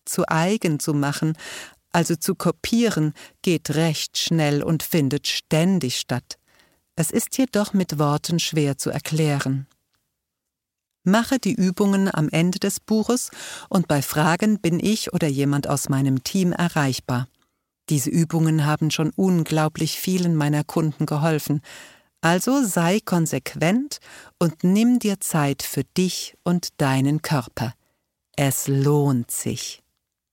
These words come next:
Im Bedarfsfall kontaktiere natürlich bitte unbedingt den Arzt oder Heilpraktiker deines Vertrauens. Es ist wunderbar, dass es Menschen gibt,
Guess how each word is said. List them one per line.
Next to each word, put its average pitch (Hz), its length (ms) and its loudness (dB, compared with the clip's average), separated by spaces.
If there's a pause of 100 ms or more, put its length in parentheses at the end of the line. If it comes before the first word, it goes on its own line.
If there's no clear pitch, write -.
(580)
Im 147 160 2
Bedarfsfall 143 720 0
kontaktiere 175 800 0
natürlich 170 560 -2
bitte - 260 -2
unbedingt 165 600 0
den 139 180 0
Arzt 156 420 -2
oder 165 240 -2
Heilpraktiker 151 800 -2
deines 139 380 0
Vertrauens. 143 720 -2 (600)
Es - 140 -2
ist 160 240 -2
wunderbar, 180 560 2
dass 147 180 -4
es - 160 -6
Menschen 143 520 0
gibt, - 300 -4